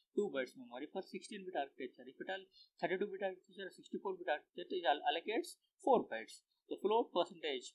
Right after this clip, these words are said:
float is which type? Again, float takes four bytes of memory allocation. Okay, the four bytes. Total how many bytes? Thirty plus two plus four. Thirty, thirty-six bytes will be allocated when I declare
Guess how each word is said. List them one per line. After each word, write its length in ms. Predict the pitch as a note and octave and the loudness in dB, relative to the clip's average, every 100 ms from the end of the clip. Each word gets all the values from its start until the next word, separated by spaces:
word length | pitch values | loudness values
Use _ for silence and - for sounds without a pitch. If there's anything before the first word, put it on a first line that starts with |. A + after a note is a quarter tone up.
| - | 2
float 240 | F3+ G3+ | 2 2
is 240 | E3 F3+ - | 0 -4 -4
which 240 | F3 - | -12 -2
type? 240 | F3+ F3+ - | -2 -2 -8
Again, 240 | D3+ F3+ F#3+ | -10 -10 -2
float 320 | E3+ F3 - | 0 0 -2
takes 480 | F3+ F#3+ - - _ _ _ | -4 -4 -10 -16 _ _ _
four 180 | G#3+ G#3+ | 2 4
bytes 240 | D#3+ D3+ E3+ | 2 -2 -4
of 80 | D#3+ | -8
memory 320 | C3 B2+ A#2+ | -8 -4 -2
allocation. 400 | A2+ A#2+ - A#2+ - | -2 -8 -14 -16 -2
Okay, 320 | E3 - F#4 _ _ | -2 -2 -10 _ _
the 160 | F#3 - | -6 0
four 240 | G#3+ F#3+ | 2 6
bytes. 320 | C#3 A2 - | 4 4 -2
Total 320 | - F3+ G3+ F3+ | -2 2 4 2
how 80 | |
many 160 | F#3 G3 | 0 -10
bytes? 240 | F#3+ G3 | -12 -2
Thirty 320 | D3+ C#3 G#3 A3 | 0 0 -4 -6
plus 240 | D#3 - | -8 -6
two 160 | F#3 G#3+ | -12 -8
plus 160 | - - - | -6 -6 -6
four. 240 | - - - | -6 -6 -6
Thirty, 320 | D3 - C3 _ - | -4 -4 -6 _ -6
thirty-six 400 | - F#3+ F#3 - | -2 0 -2 -4
bytes 240 | C#3 E3 | -4 -4
will 160 | D#3+ D#3 | -6 -4
be 80 | C#3+ | -2
allocated 400 | C3+ D3+ G3+ F#3+ | -2 -6 -8 -8
when 160 | D#3+ | -6
I 80 | F3 D3 | -8 -10
declare 400 | D3+ G3 A#3+ | -8 0 0